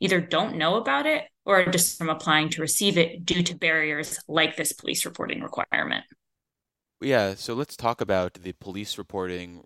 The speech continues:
Speaker 2: requirement and how the legislation that moved through the Senate addresses that. Would it now just create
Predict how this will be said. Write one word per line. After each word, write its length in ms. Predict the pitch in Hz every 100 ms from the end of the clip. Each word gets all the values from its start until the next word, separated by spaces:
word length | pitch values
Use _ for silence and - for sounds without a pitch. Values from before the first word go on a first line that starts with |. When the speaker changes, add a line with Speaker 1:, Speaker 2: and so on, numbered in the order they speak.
| -
Speaker 2:
requirement 960 | 73 - - 98 98 92 87 85 82 -
and 360 | 92 87 87 85 _ _ _
how 520 | - 101 95 92 90 73
the 500 | 82 87 87 85 -
legislation 680 | 95 98 90 95 95 - 90
that 160 | 87 -
moved 260 | 92 92
through 200 | - 90
the 100 | 82
Senate 440 | 78 101 98 87 - - -
addresses 720 | 73 - 98 98 - 85 -
that. 300 | 85 82 - _ - _ _ -
Would 260 | 95 107
it 120 | 104
now 580 | 98 104 117 123 120 107 -
just 200 | - -
create 320 | - 104 95